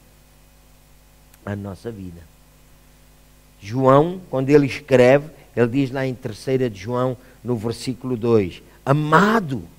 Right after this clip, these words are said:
eu desejo que te vá bem em todas as coisas, que tenhas saúde, assim como bem vai a tua alma." A prosperidade está interligada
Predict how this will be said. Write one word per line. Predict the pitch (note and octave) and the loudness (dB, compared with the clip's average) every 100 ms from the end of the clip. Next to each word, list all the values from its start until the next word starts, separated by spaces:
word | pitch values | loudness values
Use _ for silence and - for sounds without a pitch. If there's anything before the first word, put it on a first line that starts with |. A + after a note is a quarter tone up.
| _ - - | _ -14 4
eu | F#3 | 4
desejo | D#3+ D#3 C3 G#2+ B2 G3 A3+ A3 - | 4 -2 -8 -4 2 2 0 -8 -6
que | F#3+ | -6
te | F#3 E3 | -6 -12
vá | C3 C3 | -8 -10
bem | G2+ A#2+ F3+ G#3 | -6 -2 -2 0
em | F3+ C#3+ B2+ - - - | -2 -2 -6 -16 -14 -4
todas | D4 D#4+ D#4+ A3+ D#3+ | 0 2 2 2 0
as | C3+ - | -4 -8
coisas, | - G#2+ G#2+ A2+ C#3 F3+ - - - - | -8 -2 -2 -2 -6 -10 -14 -20 -14 0
que | D3+ | 0
tenhas | - - D#4 C#4+ G#3 | 0 -2 0 0 -2
saúde, | - E3 C#3 C#3+ D3+ E3 A#3 - - | 2 4 6 8 6 4 -6 -8 0
assim | D#3 D3+ - D4+ D#4+ | 2 2 0 0 -2
como | - A3 A3 F3 | 0 0 4 2
bem | - C4 C#4+ | 4 0 0
vai | F3 D3+ D3+ G3 B3 - _ - | -2 -2 0 0 -2 -20 _ -18
a | |
tua | F#3 - A3+ | -14 -12 -10
alma." | E3+ G3 A#3 F#3+ - _ _ _ _ _ _ _ _ _ _ _ _ - | -10 -12 -14 -16 -20 _ _ _ _ _ _ _ _ _ _ _ _ -10
A | G3+ | -10
prosperidade | - D4+ F4+ - - G3+ E3 A#2+ G#2 A2+ | -4 0 0 -2 -8 -6 -2 0 0 -4
está | D#3+ - C3 | -12 -8 -4
interligada | G#3+ D4+ - G#3+ F3 E3+ C#3+ A2+ G2 G#2+ C#3+ | -4 -6 -2 -4 -2 -6 -2 0 -2 -4 -12